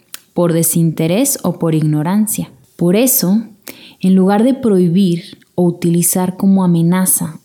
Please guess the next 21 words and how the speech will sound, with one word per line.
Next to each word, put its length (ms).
la 100
reducción 600
de 100
horas 380
frente 340
a 40
las 260
pantallas, 920
cuando 300
un 80
niño 240
no 160
se 180
comporta 680
con, 420
como 260
esperamos, 800
vale 220
la 220
pena 240
acceder 760